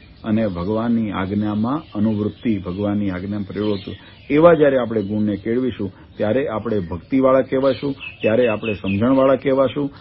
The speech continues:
ત્યારે આપણે સાચા અર્થમાં શરણાગતિ કહેવાશું, ત્યારે આપણે સાચા અર્થમાં ભગવાનના ભક્ત કહેવાશું. અને એવા ભગવાનના ભક્ત થશું ત્યારે ભગવાનનો રાજીપો તો આપણા ઉપર ઉતરશે જ. અને મહારાજ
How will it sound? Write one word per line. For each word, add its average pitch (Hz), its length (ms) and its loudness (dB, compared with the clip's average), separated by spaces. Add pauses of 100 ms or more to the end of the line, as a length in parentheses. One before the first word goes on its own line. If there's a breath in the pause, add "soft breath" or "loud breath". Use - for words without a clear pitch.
(120 loud breath)
ત્યારે 120 260 2
આપણે 143 340 0
સાચા 113 340 -4
અર્થમાં 135 360 -2
શરણાગતિ 151 600 2
કહેવાશું, 127 520 0 (240 loud breath)
ત્યારે 147 300 4
આપણે 175 260 2
સાચા 170 400 0
અર્થમાં 165 300 0
ભગવાનના 143 440 2
ભક્ત 127 300 0
કહેવાશું. 127 540 0 (260 loud breath)
અને 147 320 0
એવા 147 300 6
ભગવાનના 165 520 2
ભક્ત 139 320 -2
થશું 131 460 0 (260 loud breath)
ત્યારે 156 220 6
ભગવાનનો 151 500 4
રાજીપો 147 420 4
તો 143 120 -2
આપણા 135 240 2
ઉપર 127 400 0
ઉતરશે 131 560 2
જ. 98 40 -4 (320 loud breath)
અને 131 120 2
મહારાજ 131 440 4